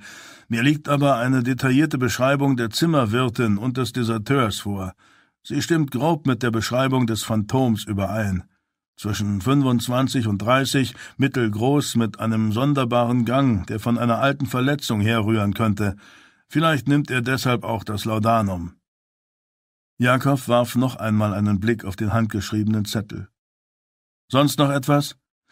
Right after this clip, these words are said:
„Mit Ihrer Erlaubnis würde ich Anastasia Romanowa gerne etwas härter vernehmen, um herauszubekommen, ob sie mehr weiß, als sie sagt.“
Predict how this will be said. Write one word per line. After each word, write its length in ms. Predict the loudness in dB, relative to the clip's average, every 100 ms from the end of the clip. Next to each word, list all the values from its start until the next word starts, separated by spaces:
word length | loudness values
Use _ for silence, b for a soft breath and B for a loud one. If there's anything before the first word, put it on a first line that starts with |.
| b b b b -16
„Mit 400 | -10 -6 -6 -2
Ihrer 240 | 2 2
Erlaubnis 840 | 2 2 2 2 0 0 -2 -4 -2
würde 280 | 0 0 0
ich 220 | -2 0
Anastasia 840 | 2 2 2 2 4 4 4 4
Romanowa 800 | 2 2 2 4 4 2 4 2
gerne 420 | 2 2 2 2
etwas 360 | 0 -2 -2 2
härter 320 | 2 2 0
vernehmen, 600 | 0 2 2 4 2 0 B B
um 140 | -2 2
herauszubekommen, 1000 | 2 2 0 -2 -6 -4 -2 0 2 0
ob 140 | -2
sie 160 | 0 2
mehr 360 | 4 4 2
weiß, 320 | 2 0 -2
als 180 | -6 -6
sie 100 | -4
sagt.“ 460 | 0 2 2 -2